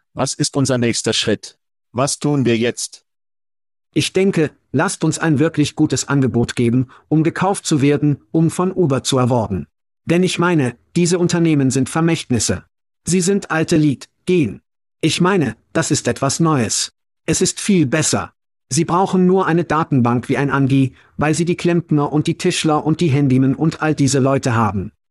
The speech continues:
Speaker 2: Werden die Fahrer das tun? Vielleicht. Aber ich meine, du willst deinen Hut daran nicht hängen. Rechts.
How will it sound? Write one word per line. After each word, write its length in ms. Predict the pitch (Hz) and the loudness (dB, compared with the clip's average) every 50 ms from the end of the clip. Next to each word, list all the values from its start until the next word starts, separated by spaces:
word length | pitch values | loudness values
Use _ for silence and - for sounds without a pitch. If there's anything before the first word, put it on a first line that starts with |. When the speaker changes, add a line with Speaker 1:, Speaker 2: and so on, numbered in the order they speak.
| _ _ _ _ | _ _ _ _
Speaker 2:
Werden 320 | - 113 147 156 151 151 135 | 0 2 2 2 2 2 0
die 100 | 139 127 | 0 -2
Fahrer 380 | - - 135 135 135 143 143 | -2 -2 -2 0 0 0 0
das 240 | 123 131 123 - - | 0 -2 -4 -4 -2
tun? 320 | - 151 151 160 185 190 _ _ _ _ _ _ _ | 0 2 2 2 2 0 _ _ _ _ _ _ _
Vielleicht. 680 | - - - 190 180 185 160 135 123 - - - - _ _ _ _ _ _ _ - | -10 -2 -2 0 0 0 -2 -2 -6 -8 -12 -14 -20 _ _ _ _ _ _ _ -2
Aber 300 | 151 156 143 165 151 - | -2 0 0 0 0 0
ich 160 | 147 - - | -2 0 0
meine, 340 | 160 170 170 156 139 127 - _ _ _ - | 0 2 2 2 0 -2 -4 _ _ _ 0
du 140 | 165 165 143 | 0 2 4
willst 300 | 170 185 185 - - - | 4 2 2 0 -4 -2
deinen 240 | 151 143 147 131 127 | 0 0 2 2 2
Hut 220 | 151 170 175 - - | 2 2 2 0 -2
daran 300 | 156 135 120 131 127 127 | -2 -2 0 2 2 2
nicht 240 | 131 123 - - - | 2 0 -2 -2 0
hängen. 320 | 131 123 113 90 - - _ _ _ _ _ _ _ - | 0 0 0 -2 -4 -10 _ _ _ _ _ _ _ -4
Rechts. 440 | 120 135 147 - - - - - - | -4 -2 -4 -4 -10 -14 -18 -18 -18